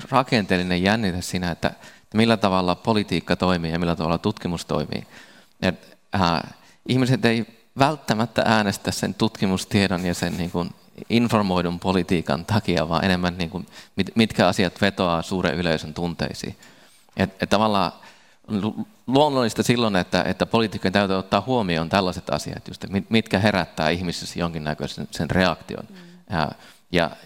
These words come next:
ja se saattaa mennä ni-, ristiin näiden tutkimustulosten kanssa. Et, et niin kuin, mä näkisin sen, sen niin kuin yhtenä ongelmana tässä, että miten se tutkimustieto käännetään ikään kuin käytännön politiikaksi, että, mm. että se, se ei niin kuin riitä sinänsä, vaan sen täytyy myös resonoida niin kuin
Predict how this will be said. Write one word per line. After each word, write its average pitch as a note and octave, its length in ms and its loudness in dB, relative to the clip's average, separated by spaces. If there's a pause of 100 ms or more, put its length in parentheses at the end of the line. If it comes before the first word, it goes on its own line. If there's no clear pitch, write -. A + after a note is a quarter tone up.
(120)
ja G#2+ 160 -2
se A2+ 100 4
saattaa C#3 340 2
mennä B2+ 220 2
ni-, A2 180 -2
ristiin B2 400 2
näiden E2 240 0
tutkimustulosten D#2 800 -4
kanssa. - 340 -6 (760)
Et, F2+ 160 0 (120)
et F#2 120 -4
niin G2 180 2
kuin, G2 160 -2 (460)
mä - 80 0
näkisin A2+ 320 2
sen, B2+ 320 0
sen B2+ 240 2
niin A2+ 120 0
kuin G2+ 120 0
yhtenä G#2+ 300 2
ongelmana G2 400 0
tässä, D#2+ 260 0
että D#2+ 100 -6
miten F2 180 -2
se F2 60 -10
tutkimustieto F2 760 -2 (260)
käännetään F#2+ 560 0
ikään F2 220 -2
kuin E2+ 120 -8
käytännön F2 420 0
politiikaksi, F#2 560 -2
että, - 220 -2 (260)
mm. F3 120 -16
että - 200 0
se, - 240 2
se - 120 0
ei F#2+ 120 2
niin F#2+ 120 -2
kuin A2 120 -2
riitä A2+ 280 2
sinänsä, E2 480 -2
vaan D#2+ 140 -2
sen F2 140 -4
täytyy F2+ 300 0
myös F2 340 -4
resonoida F2+ 520 0
niin D#2 240 -8
kuin D#2+ 140 -8